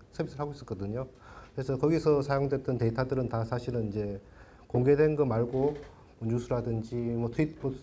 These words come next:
심지어 트위터 같은 경우도 다 저희가 이제 돈을 주고 구매를 한 데이터가 되겠고요. 그래서 사실은 그 저작권 문제가 그 좀 문제가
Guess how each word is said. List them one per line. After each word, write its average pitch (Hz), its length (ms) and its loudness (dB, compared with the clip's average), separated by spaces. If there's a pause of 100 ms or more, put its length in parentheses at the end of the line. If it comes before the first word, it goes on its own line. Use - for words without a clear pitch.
(140)
심지어 165 360 -2
트위터 180 300 0
같은 151 160 -2
경우도 113 240 0
다 110 240 -4
저희가 127 300 2
이제 104 440 -2 (500)
돈을 131 260 2
주고 131 320 -2
구매를 120 420 0
한 143 560 -4
데이터가 113 300 -4
되겠고요. 101 560 -6 (420)
그래서 113 460 -4 (320)
사실은 160 440 0
그 139 120 0
저작권 165 360 2
문제가 120 580 -2 (680)
그 98 920 -6 (360)
좀 107 220 -6
문제가 110 640 0